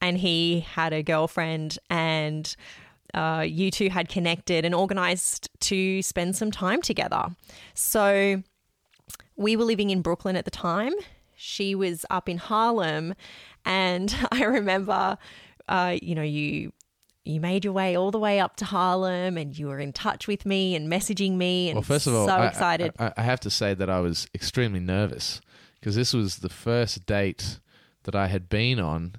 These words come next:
Speaker 2: since our first date. And, uh, maybe that's a story for another time, our first date, but, uh, 'cause that's pretty funny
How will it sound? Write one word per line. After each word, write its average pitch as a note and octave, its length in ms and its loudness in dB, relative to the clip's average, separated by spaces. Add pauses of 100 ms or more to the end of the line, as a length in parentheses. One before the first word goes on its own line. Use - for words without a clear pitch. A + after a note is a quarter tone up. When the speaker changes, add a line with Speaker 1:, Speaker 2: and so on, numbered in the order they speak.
(160)
Speaker 2:
since - 560 -6 (160)
our A#2+ 200 4
first F2+ 360 -2
date. C#2+ 220 -2 (580)
And, F#2 560 -4
uh, E2+ 320 -2 (120)
maybe A2 240 0
that's G2+ 180 0
a F#2+ 60 -2
story F#2+ 260 0
for F#2+ 160 -4
another F#2 280 -2
time, E2 280 -2
our F2 140 -2
first - 340 -4
date, E2+ 240 -4
but, G#2 200 -2 (380)
uh, F2+ 300 -4
'cause G2+ 140 -6
that's G2+ 160 -2
pretty F#2+ 180 -4
funny F#2 320 -4